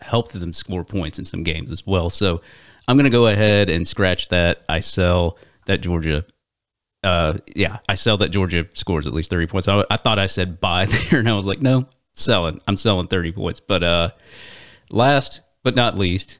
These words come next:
buy or sell, there will be more than two fumbles in this game between both teams. That's total two fumbles between both the teams.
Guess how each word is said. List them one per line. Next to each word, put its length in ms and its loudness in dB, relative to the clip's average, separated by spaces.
buy 200 2
or 120 0
sell, 460 -2
there 120 2
will 80 2
be 140 2
more 200 2
than 140 2
two 200 0
fumbles 380 -2
in 100 2
this 120 -2
game 220 -2
between 320 -2
both 180 -4
teams. 340 -4
That's 160 -4
total 580 0
two 160 -4
fumbles 420 -6
between 420 -4
both 200 -6
the 60 -10
teams. 320 -6